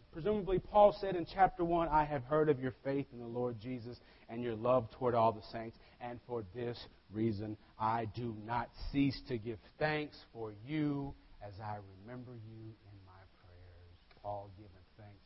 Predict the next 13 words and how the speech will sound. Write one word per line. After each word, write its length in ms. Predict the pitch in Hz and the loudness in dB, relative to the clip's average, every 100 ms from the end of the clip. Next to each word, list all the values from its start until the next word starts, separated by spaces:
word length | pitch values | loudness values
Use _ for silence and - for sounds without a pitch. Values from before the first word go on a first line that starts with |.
| - | -20
for 80 | 101 | -20
a 160 | 87 87 | -20 -20
bunch 180 | 101 92 | -20 -20
of 60 | 95 - - | -20 -20 -20
thieving, 520 | 113 110 110 95 104 - - - - 87 | -20 -16 -16 -18 -18 -18 -20 -20 -20 -16
lying, 560 | 95 107 104 104 98 107 - - - 92 - | -8 -8 -8 -12 -16 -20 -20 -20 -20 -10 -6
backstabbing, 800 | - - - - 117 110 104 - - - - | -6 -6 -14 -8 -6 -6 -8 -18 -20 -14 -8
unforgiving 840 | 151 147 - 139 113 127 117 113 - | -8 -8 -14 -16 -12 -12 -12 -14 -16
people. 260 | 123 107 - | -18 -18 -10
Can 180 | 160 170 | -8 -4
you 220 | 269 226 | -4 -4
imagine 760 | 113 110 127 160 165 175 180 185 | -10 -12 -10 -10 -12 -16 -20 -18
that? 340 | 202 214 214 | -14 -14 -14